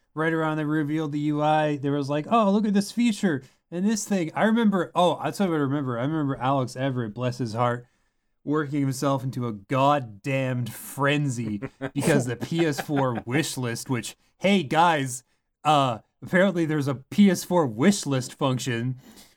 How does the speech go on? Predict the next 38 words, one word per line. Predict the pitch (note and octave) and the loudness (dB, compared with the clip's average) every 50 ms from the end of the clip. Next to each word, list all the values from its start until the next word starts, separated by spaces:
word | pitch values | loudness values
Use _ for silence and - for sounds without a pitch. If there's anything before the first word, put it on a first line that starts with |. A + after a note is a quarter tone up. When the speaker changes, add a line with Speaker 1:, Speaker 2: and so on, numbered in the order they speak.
| _ - | _ -4
Speaker 1:
was, | C#3+ C#3 C3 | -2 -2 0
like, | C3+ C3 B2 A2 G2+ | 0 -2 -2 -4 -4
going | - B2 C3+ D3+ D3+ D3+ D#3 | -2 0 0 2 2 2 0
away | D3 C3+ B2 C3+ C#3+ D3+ D3+ | 0 0 0 0 2 2 0
or | D3+ C#3 | 0 0
moving | C3 C3+ C#3+ C#3+ D3+ C#3+ | 0 0 0 0 0 -2
to | C#3+ D3+ | -2 -2
the | C3 B2 | -4 -4
website | G#2+ G#2+ A2+ C3 D3 C#3 C3+ E3 D3+ C#3+ C#3+ | -4 -4 -2 -2 -2 -2 -2 0 0 0 2
or | C#3+ C#3 | 0 0
something | C#3 - D3+ C#3+ C3+ C#3+ C#3+ C#3+ C#3 | 0 0 -2 -2 0 0 0 0 0
with | C3 B2+ B2 B2+ - | -2 -2 -4 -6 -6
a, | A#2+ A2+ A2 A2 A2+ A2 A2 | -6 -6 -6 -6 -8 -8 -6
with | B2 B2+ A#2+ - | -6 -6 -6 -6
a | A#2+ A2 G#2+ G2 G2 - - | -6 -8 -8 -8 -12 -16 -10
rollout | B2 B2 C3+ B2+ C3+ C#3 C3+ C3 C3 B2+ C3 | -6 -2 -2 -2 0 0 0 0 0 -2 -4
of | A#2+ | -6
the | A#2 | -6
P | G#2+ - C#3 C#3 | -4 -2 0 0
S | C3+ C3 B2 B2+ | 0 -2 -4 -6
five, | - B2 B2 C3 C#3 C#3+ C#3+ B2+ B2 | -4 -2 0 2 2 2 2 0 -4
and | A2+ | -4
he | A#2+ B2 | -4 -4
was | B2 A2 | -4 -6
just | A#2 A#2+ A#2+ | -6 -8 -8
like, | B2 B2 A2+ G#2 - _ - - - _ _ _ _ _ _ | -8 -8 -8 -8 -12 _ -20 -20 -20 _ _ _ _ _ _
"I | F#3 G3+ | -14 -2
can't | - C4+ C#4 C4 A3 G#3 | 0 2 2 2 2 -2
believe | A#3 C4 C4+ C4 A#3 A3 | -2 -2 0 0 0 -2
I'm | A3 A#3+ | -2 -2
not | A#3+ A#3 - | -2 -2 -2
gonna | A3 G3 F3+ | -4 -2 0
have | G#3 A#3+ B3 A#3 G#3 | 0 0 0 0 -2
this | A3 A3+ G#3 - | -2 -2 -2 -2
feature," | - - D4 C#4 G#3+ - A#3 G#3 | 2 4 6 6 6 4 2 2
and | F3 E3+ | 2 2
I'm | F3 F3+ | 4 4
like, | G3+ F#3+ F#3 - - | 4 4 4 2 -2